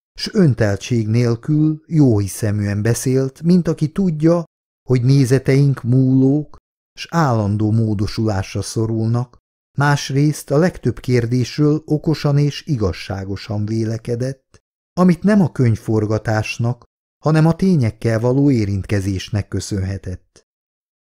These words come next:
A vele való társalgás megnyugtató volt és felfrissítő, talán azért, mert csak akkor beszélt, ha valóban volt mondani valója.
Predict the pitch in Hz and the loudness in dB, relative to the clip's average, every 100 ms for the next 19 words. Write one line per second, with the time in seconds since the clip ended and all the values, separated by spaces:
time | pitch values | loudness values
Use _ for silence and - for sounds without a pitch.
0 | _ 160 196 220 196 165 151 135 - 135 | _ 2 2 2 4 4 4 2 2 0
1 | 127 - 135 131 127 143 - 139 95 95 | 0 0 0 2 0 0 0 0 2 -2
2 | - 104 98 113 107 123 127 151 143 - | -4 -6 -2 -2 0 0 0 0 -2 -2
3 | - 104 95 104 101 - 113 - 120 123 | -2 -2 -2 -6 -6 -8 -8 -4 -4 -6
4 | - _ _ _ - 175 170 180 170 160 | -10 _ _ _ 0 2 4 4 4 2
5 | 147 - - 151 143 - 160 180 - 147 | 2 -2 0 0 2 0 0 -2 0 0
6 | 123 120 117 127 123 135 - 151 156 147 | 2 0 0 -2 -2 -4 -2 2 2 2
7 | 113 92 95 95 92 92 - 104 101 98 | 0 -2 -2 -2 -4 -8 -4 -4 -2 -4
8 | 98 98 95 98 90 101 101 98 | -4 -4 -6 -8 -8 -10 -10 -12